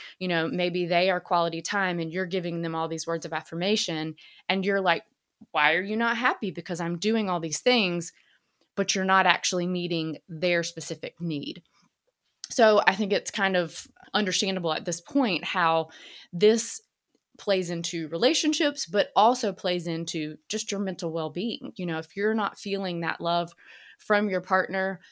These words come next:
from your best friend, from your family, then you're not going to feel emotionally full. Your mental health is going to suffer from those things. So being able to understand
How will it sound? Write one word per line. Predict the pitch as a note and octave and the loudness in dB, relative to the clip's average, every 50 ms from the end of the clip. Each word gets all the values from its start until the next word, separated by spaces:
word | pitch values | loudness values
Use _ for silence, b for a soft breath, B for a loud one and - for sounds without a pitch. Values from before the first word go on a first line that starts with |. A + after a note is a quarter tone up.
| b b | b b
from | - - G3+ F#3 F#3 | -2 0 0 2 2
your | F3 E3 | 0 -2
best | E3+ D#3+ - - | -2 -2 -2 2
friend, | - A#3+ A3+ A3 A3 G#3+ G#3+ G#3+ | 4 4 4 4 2 0 -2 -2
from | - F#3 F3 F3 | -2 -2 -2 -2
your | D#3+ D#3+ | -4 -4
family, | - - - G3+ F3+ F#3 F#3+ G#3 A3 A#3 B3 C4+ C#4+ D4 D4 B B B B B B B B _ _ _ _ _ | -6 -6 -4 -2 -2 -2 -2 0 0 0 2 2 2 0 -2 B B B B B B B B _ _ _ _ _
then | - E3 G#3 G#3 G#3 G3+ G3 F#3+ F#3+ F3+ - - | -4 0 0 2 2 2 0 -2 -2 -4 -6 -6
you're | F#3 G3 G3 | -4 -2 0
not | G3 G3 F#3+ - G3+ - | 2 2 2 2 0 -2
going | G3+ G3 G3 G3 - | -4 -4 -4 -4 -4
to | - F#3 | -6 -6
feel | F3 - - F#3+ F#3 F#3 F3+ F3+ F3 F3 F3 E3+ E3+ _ _ _ _ _ _ _ _ _ _ _ | -8 -4 -2 0 2 2 4 2 2 0 -2 -2 -6 _ _ _ _ _ _ _ _ _ _ _
emotionally | F3+ F#3 F3+ F3+ F#3 F#3 F#3+ F#3 - - - F#3 F3 E3+ E3+ E3 D#3+ D#3+ | -6 -4 -2 -2 0 0 0 0 -2 -4 -4 -4 -4 -2 -2 -2 -2 -4
full. | D3+ - - - E3+ D#3 D3 D3 D3 D#3 D3 B B B B B _ | -6 -10 -6 -4 -2 -2 -2 -2 -4 -6 -8 B B B B B _
Your | F3+ F3 | -6 -4
mental | F3 F3 E3+ F#3+ F3 | -4 -4 -4 -4 -4
health | E3+ F#3 - - - F#3+ | -4 -6 -6 -6 -6 -8
is | F3 - | -8 -8
going | - F#3 F3 F3 F3 F3 | -6 -6 -4 -4 -4 -6
to | - - F3 E3 D#3+ D#3+ D#3+ D#3+ | -6 -4 -2 -2 -2 -2 -4 -4
suffer | E3+ - B3+ B3 - - - - - _ _ _ | 0 0 0 0 0 -2 -6 -6 -8 _ _ _
from | - - E3+ E3+ | -8 -6 -4 -4
those | D#3+ D#3 D#3+ - | -4 -4 -6 -6
things. | - - - - A2 - - - B B B B B B B B B B B | -6 -6 -8 -8 -8 -12 -14 -16 B B B B B B B B B B B
So | - - A3 G#3+ G#3 - - | -2 0 2 2 2 0 0
being | G3+ B3 C4+ C#4 C4+ - | 0 2 2 2 2 2
able | B3 B3 A#3 C4+ C#4 | 2 2 2 2 2
to | A#3 A#3 - | 2 4 4
understand | G3+ G#3 F#3 F3+ F3 - - - F3 F3 F3+ F#3 F#3+ G3 G3+ G#3 G#3 | 2 2 2 2 0 0 0 0 0 0 0 0 0 0 0 -2 -2